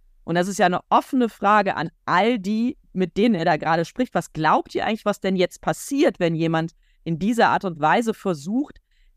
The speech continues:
ähm, ja tatsächlich der Eigentümer dieses Weinbergs zu werden auf unrechtmäßige Art und Weise? Und, ähm, die Antwort der Zuhörenden ist,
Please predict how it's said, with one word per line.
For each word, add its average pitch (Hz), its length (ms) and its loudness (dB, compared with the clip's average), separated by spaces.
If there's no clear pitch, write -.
ähm, 190 200 2
ja 185 180 4
tatsächlich 190 480 -2
der 196 240 2
Eigentümer 202 800 -2
dieses 151 280 -6
Weinbergs 151 540 0
zu 147 160 -6
werden 143 240 0
auf 139 160 -4
unrechtmäßige 160 840 -2
Art 120 240 -2
und 127 120 -14
Weise? 185 440 0
Und, 202 400 0
ähm, 175 320 0
die - 260 -6
Antwort 214 520 -2
der 170 180 2
Zuhörenden 220 680 0
ist, - 320 -4